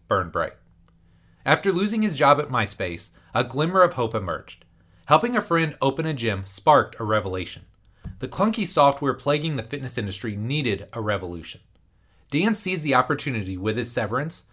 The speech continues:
crafting sleek, user-friendly software for small gym owners.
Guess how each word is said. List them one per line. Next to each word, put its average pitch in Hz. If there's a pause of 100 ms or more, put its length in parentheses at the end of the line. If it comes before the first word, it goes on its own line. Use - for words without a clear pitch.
(240)
crafting 143
sleek, 175 (220)
user-friendly 165
software 101
for 107
small 98
gym 90
owners. -